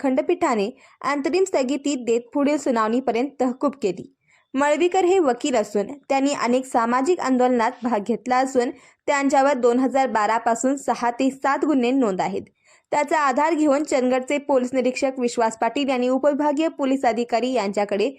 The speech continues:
कोल्हापूर जिल्ह्यातून हद्दपारीचा प्रस्ताव पाठवला होता. त्यावर अठरा ऑगस्ट रोजी मळवीकर यांना दोन वर्षासाठी कोल्हापूर जिल्ह्यातून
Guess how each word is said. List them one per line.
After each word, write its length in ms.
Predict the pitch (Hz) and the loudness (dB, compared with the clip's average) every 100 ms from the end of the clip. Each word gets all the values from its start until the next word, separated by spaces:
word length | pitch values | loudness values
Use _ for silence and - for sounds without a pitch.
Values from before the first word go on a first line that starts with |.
| - _ | -16 _
कोल्हापूर 460 | 247 262 277 302 359 | 0 2 2 0 0
जिल्ह्यातून 500 | 320 285 262 269 277 | 2 0 0 0 0
हद्दपारीचा 640 | 254 208 240 247 240 254 | -2 -2 0 0 0 -2
प्रस्ताव 440 | 254 220 214 202 | -2 -2 -2 -2
पाठवला 380 | 180 185 185 175 | -2 -4 -4 -4
होता. 260 | 196 190 - - _ - - | -4 -4 -8 -8 _ -20 -4
त्यावर 260 | 277 269 269 | 0 2 2
अठरा 420 | 226 240 269 277 | 0 -2 0 0
ऑगस्ट 300 | 254 247 269 | 2 0 2
रोजी 220 | 262 240 | 0 2
मळवीकर 500 | 277 233 233 302 330 | 0 0 0 0 0
यांना 300 | 269 190 180 | 0 0 -2
दोन 300 | 220 240 294 | -2 0 2
वर्षासाठी 600 | 311 285 302 285 277 302 | 0 0 0 0 -4 -4
कोल्हापूर 480 | 285 240 240 294 339 | -2 0 2 0 -2
जिल्ह्यातून 540 | 285 277 254 254 269 | 0 2 2 0 -2